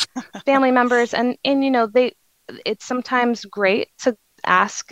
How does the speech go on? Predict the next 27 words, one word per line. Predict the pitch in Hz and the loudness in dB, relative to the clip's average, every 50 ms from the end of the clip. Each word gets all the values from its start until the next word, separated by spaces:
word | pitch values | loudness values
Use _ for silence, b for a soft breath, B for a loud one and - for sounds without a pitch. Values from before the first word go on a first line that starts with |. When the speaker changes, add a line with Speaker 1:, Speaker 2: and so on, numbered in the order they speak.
| - | -6
Speaker 2:
and | - 214 202 190 | -4 -2 -2 2
go, | 202 196 190 196 196 196 - | 2 4 4 4 2 0 -2
or | - 196 180 | -2 -4 -4
someone | - - 202 196 190 | -4 -2 0 0 2
offers | 185 175 185 185 - 214 220 220 - | 2 2 0 0 0 -4 -6 -6 -8
to | - 214 | -10 -4
take | - 233 226 - - | 0 0 0 0 -2
you | 240 233 | -6 -4
somewhere. | - 254 247 247 254 262 269 302 - B B B B B B B - | -2 0 2 2 4 2 2 0 -2 B B B B B B B 0
Um, | 214 208 196 190 196 - - _ - 196 | 2 4 4 2 2 -2 -6 _ -6 0
but | - 233 226 214 - - b b b b b b _ _ - 208 | 4 4 4 4 2 -4 b b b b b b _ _ -8 -4
knowing | 214 226 254 269 285 285 254 214 208 | 0 2 4 4 4 4 2 2 2
that | 202 196 185 156 | 2 0 0 0
you | - 190 202 | -2 -6 -4
have | 185 202 196 190 | -2 -2 -2 -2
an | 190 - | -2 -2
option | - 196 214 - - - 202 196 | -2 -2 -2 -4 -6 -8 -6 -4
that's | 185 175 170 - - | -4 -4 -4 -4 -2
not | 208 196 - - | 0 2 2 2
reliant | 185 180 185 185 196 240 254 226 190 190 190 180 - _ _ - | 0 0 2 2 4 4 4 4 4 2 0 -2 -4 _ _ -4
on, | 185 190 185 180 175 175 180 180 180 170 - b b b b _ _ - | -2 0 2 2 2 2 0 -4 -6 -8 -12 b b b b _ _ -4
on | 190 196 | -2 0
other | 190 180 190 180 | 0 0 0 -2
folks | - - 196 202 - - - | -2 -2 -2 -2 -4 -4 -2
for | - 285 285 | 0 0 2
whatever | 285 285 285 262 285 285 277 | 4 4 2 2 2 -2 -2
reason, | 294 294 277 - - - - - | -2 -4 -4 -4 -6 -8 -8 -10